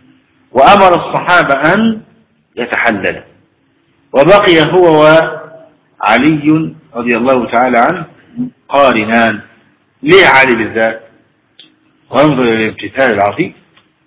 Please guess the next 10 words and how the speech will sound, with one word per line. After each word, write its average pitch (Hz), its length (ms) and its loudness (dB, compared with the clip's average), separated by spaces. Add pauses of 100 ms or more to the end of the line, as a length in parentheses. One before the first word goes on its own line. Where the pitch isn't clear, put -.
(400)
أين 190 160 0
هذا 120 300 -4
الآن؟ - 200 -12 (680)
الآن، 165 180 0
الآن 151 280 0
نزل 151 300 -2 (500)
تصفر 139 560 0
وجوه 127 380 0
من 107 180 -4
الدليل. 82 340 -10